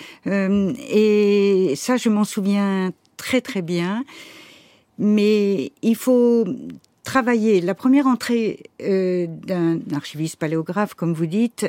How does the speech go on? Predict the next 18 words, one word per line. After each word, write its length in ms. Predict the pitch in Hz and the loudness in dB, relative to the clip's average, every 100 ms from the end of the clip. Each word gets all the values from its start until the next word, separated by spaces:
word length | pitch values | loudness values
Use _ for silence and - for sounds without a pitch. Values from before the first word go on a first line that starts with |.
| - | -2
euh, 420 | 190 185 185 185 - | -2 0 2 0 -2
à 120 | 175 | -2
la, 300 | 175 170 160 - | -2 -2 -6 -6
à 100 | 170 | -4
la 360 | 160 151 147 147 - | -4 -4 -6 -8 -16
B 340 | - 170 151 160 | -20 -18 -4 0
N 400 | 160 202 247 208 - - - - | 2 2 2 0 -6 -18 -20 -10
ou 140 | - 156 | -4 -2
à 60 | |
la 100 | 147 | -2
B 80 | 131 | -2
N 340 | 156 180 254 | -2 0 0
F, 140 | 269 - - - - - - | -2 -6 -20 -20 -20 -18 -8
euh, 220 | - 165 | -6 -6
se 220 | - 226 | -2 -2
fait 180 | - 226 | 0 0
très 220 | - 233 | 0 -2
tôt, 420 | - 208 196 262 | 0 0 0 -2